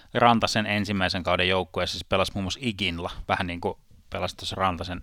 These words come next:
nykyisellä, nykyisellä paikalla. Mut viisikymmentäkaksi peliä A H L:ssä, jossa sai olla isossa roolissa, sai olla sen, sen A H L-joukkueen niin kuin stara, kiekollinen johtaja ja sellainen niin kuin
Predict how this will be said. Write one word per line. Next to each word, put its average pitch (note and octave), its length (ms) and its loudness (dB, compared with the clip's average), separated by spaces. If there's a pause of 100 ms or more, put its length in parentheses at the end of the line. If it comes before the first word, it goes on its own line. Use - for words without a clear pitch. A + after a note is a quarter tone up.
nykyisellä, F2+ 560 -8
nykyisellä F2+ 540 -8
paikalla. E2 400 -6 (640)
Mut C3 220 -2
viisikymmentäkaksi G3 760 4
peliä D#3 400 6
A E3+ 280 10
H G2 60 0 (300)
L:ssä, D#2+ 340 -2 (400)
jossa A2+ 240 2
sai F3 320 6
olla G#2 220 6
isossa C3 440 2
roolissa, B2 640 6 (600)
sai D3 280 6
olla A#2 180 8
sen, A#2 300 2 (200)
sen C3+ 300 4
A A#2 180 10
H G#2+ 60 2 (140)
L-joukkueen F#2 460 0
niin F#2 140 -8
kuin F#2 180 -8 (160)
stara, B2 600 6 (720)
kiekollinen G#2+ 680 6
johtaja G2+ 580 6 (960)
ja G2+ 220 4
sellainen G#2 500 4
niin F#2 220 -4
kuin F#2+ 220 0